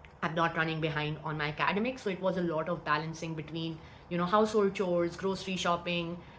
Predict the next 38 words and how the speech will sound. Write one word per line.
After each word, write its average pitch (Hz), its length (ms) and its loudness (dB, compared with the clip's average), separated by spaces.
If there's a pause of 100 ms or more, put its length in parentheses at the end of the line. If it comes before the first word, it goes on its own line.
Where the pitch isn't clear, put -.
making 180 240 2
sure 175 180 4
you 170 160 2
have 165 320 4
all 170 100 0
your 165 160 -2
documents, 175 720 -2
your 160 280 0 (280)
resident 180 400 2
permit, 170 520 0
your 160 100 -2
P 185 160 -6
P 180 160 -2
S 175 140 -2
number, 165 340 -2
everything 175 340 -4
sorted 160 480 -2
as 156 140 -6
well, 160 220 -2 (100)
which 175 240 -4
was 175 300 0 (340)
something 180 360 0
that 165 220 2
I 165 80 0
did 160 140 -2
not 156 240 -4
do 151 240 -4
earlier. 170 400 0 (300)
So 170 420 -2 (580)
this 202 220 4
was 202 120 6
a 190 40 4
big 175 200 0
culture 165 240 2
shock 156 260 -4
for 165 80 -6
me, 170 120 -2
because 156 540 -2